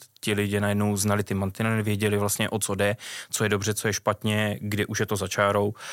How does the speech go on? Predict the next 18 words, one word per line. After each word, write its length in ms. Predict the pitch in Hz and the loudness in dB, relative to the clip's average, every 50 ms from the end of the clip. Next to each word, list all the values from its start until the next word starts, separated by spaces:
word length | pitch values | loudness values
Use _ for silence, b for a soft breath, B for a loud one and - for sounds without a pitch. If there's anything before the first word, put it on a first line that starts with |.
| B B B B _ - | B B B B _ 0
a 420 | 104 98 98 98 98 98 95 95 98 - | 2 2 4 4 4 2 2 0 -2 -2
vlastně 280 | 107 104 92 - - - | -2 -2 -2 -2 -2 -2
i 100 | - 104 | 0 2
já 120 | 101 95 | 2 2
jsem 160 | - - 107 | 0 -2 -4
z 40 | - | -2
toho 120 | - 98 | -2 0
měl 140 | 98 98 98 | 0 0 0
lepší 240 | 95 92 - - - | -2 -2 -6 -10 -10
pocit 240 | - - - - 95 | -8 -6 -4 -4 -4
z 60 | - | -2
té 100 | - 101 | -2 -2
své 180 | - - 98 92 | 0 0 0 0
práce 340 | - 95 92 95 - 110 | 0 0 0 0 0 -2
a 40 | - | -2
i 80 | 95 98 | -2 -4
ty 120 | - 98 | -4 -4
lidi. 260 | 92 95 92 92 92 | -6 -6 -8 -10 -12